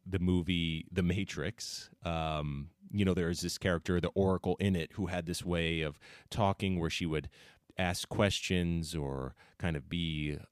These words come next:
elusive or challenging as a way of people hel-, helping people discover the truth. Um, so that was one influence on the name, the Oracle. And the, the other was the drummer Art Blakey, um,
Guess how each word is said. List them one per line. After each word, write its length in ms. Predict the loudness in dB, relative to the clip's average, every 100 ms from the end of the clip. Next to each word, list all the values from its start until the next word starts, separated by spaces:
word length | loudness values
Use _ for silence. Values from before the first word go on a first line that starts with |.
| -6
elusive 1000 | -4 -2 2 2 2 0 2 2 0
or 80 | -4
challenging 540 | -6 0 0 2 0 -2
as 80 |
a 40 | 0
way 220 | 4 4
of 100 | 4
people 300 | 0 0 0
hel-, 200 | -2 -6 -2 0
helping 280 | 2 4 2
people 300 | 0 0 0
discover 440 | 0 0 2 2
the 100 | -2
truth. 500 | -2 2 2 0 -14 -20 -20 -18 -4
Um, 340 | -2 0 -2
so 140 | 0 2
that 160 | 2
was 120 | 2
one 220 | 2 2 2
influence 420 | 0 -2 -2 -2
on 120 | -2
the 80 | -2
name, 260 | -2 -4
the 120 | -6 -4
Oracle. 460 | -4 -4 -2 -2
And 120 | 0 2
the, 300 | 0 -2 -2
the 180 | 2
other 320 | 4 8 8 6
was 460 | 6 6 4 2
the 100 | 0
drummer 480 | 4 6 6 4 4 4
Art 220 | 2 2 -2
Blakey, 560 | 2 2 2 -2 -4 -8 -16 -20 -20 -12 -2
um, 720 | 2 4 2 2 2 0 -2